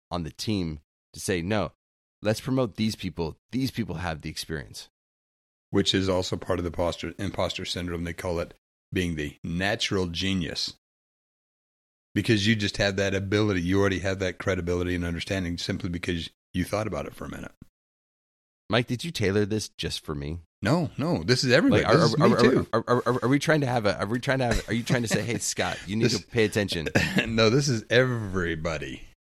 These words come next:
Speaker 2: Everybody goes through it. And I'm not saying it isn't real. It is. Imposter syndrome is very real, and it's identifiable as we're talking about.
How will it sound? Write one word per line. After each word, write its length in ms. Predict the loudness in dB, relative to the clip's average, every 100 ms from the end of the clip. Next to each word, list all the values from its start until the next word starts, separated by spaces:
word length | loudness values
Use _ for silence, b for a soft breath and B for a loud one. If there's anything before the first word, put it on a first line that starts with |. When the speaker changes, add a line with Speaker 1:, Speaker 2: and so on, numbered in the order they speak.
| -2
Speaker 2:
Everybody 400 | 2 4 4 4
goes 260 | 4 4 2
through 100 | -4
it. 160 | -6 -16 _ B B B
And 100 | 2
I'm 120 | 4 4
not 160 | 2
saying 260 | 0 2 4
it 80 | 4
isn't 240 | 2 0
real. 400 | -2 0 0 -4 -12 -4
It 120 | 4
is. 240 | 6 6 0 -8
Imposter 720 | -10 -6 -4 -2 -2 -2 -2
syndrome 460 | -2 -2 0 -2
is 80 | -4
very 240 | -2 -2 0
real, 240 | -2 -2
and 80 | -2
it's 120 | -2
identifiable 760 | -4 -2 -2 -2 -2 -2 -2 -8
as 120 | -8
we're 100 | -10
talking 380 | -8 -10 -10 -12
about. 200 | -12